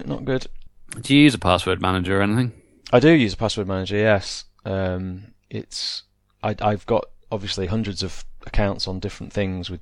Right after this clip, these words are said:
Speaker 1: different passwords, and I don't know any of the passwords. I couldn't log
Speaker 2: Mm.
Speaker 1: into anything without my password manager.
Speaker 2: It is a bit disconcerting, isn't it, not knowing any of your passwords, but at the same time, it is, uh,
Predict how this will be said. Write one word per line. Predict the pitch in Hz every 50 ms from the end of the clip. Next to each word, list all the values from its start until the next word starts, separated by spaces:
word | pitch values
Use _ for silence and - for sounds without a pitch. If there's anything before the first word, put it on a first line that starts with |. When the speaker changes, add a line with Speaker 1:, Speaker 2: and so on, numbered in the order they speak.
| - -
Speaker 1:
different | 98 92 98 87 -
passwords, | - 107 95 - - 95 87 90 90 87
and | 87
I | 92 90
don't | 87 104 90
know | 82 92 95
any | 107 104
of |
the | 85 85
passwords. | - 92 85 - - 85 85 85 - - - - -
I | -
couldn't | - - - 110
log | 107 98
Speaker 2:
Mm. | 95
Speaker 1:
into | 92 95 95 92
anything | 90 87 85 - 87 87
without | 87 95 95 -
my | - -
password | - - 90 - - 87 87
manager. | 90 90 87 87 87 95 87 - - - _ -
Speaker 2:
It | 139
is | 139 123
a | 120
bit | 113 - - -
disconcerting, | - 113 - - - 104 92 - 104 98 95 - 98 98
isn't | 95 92
it, | 95
not | 98 - -
knowing | 95 95 92
any | 90 90 90
of |
your | 87 87
passwords, | - - 95 95 92 - - 87 82
but | - 92
at | 92
the | -
same | 95 - 104 98 92
time, | - - 87 87 85 85
it | - -
is, | 90 85 87
uh, | 87 85 82